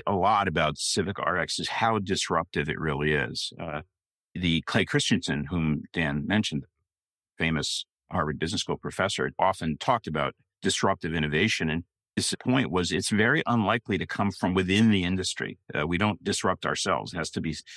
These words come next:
somebody come from the outside of the incumbencies.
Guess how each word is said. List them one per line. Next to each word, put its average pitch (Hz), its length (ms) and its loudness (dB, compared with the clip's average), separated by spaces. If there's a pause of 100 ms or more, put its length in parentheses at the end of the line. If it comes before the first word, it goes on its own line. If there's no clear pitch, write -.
(120)
somebody 98 320 0
come 90 260 -2
from 80 200 -2
the 76 120 -2 (520)
outside 85 520 0
of 71 120 -10
the 76 120 -2
incumbencies. 92 600 -2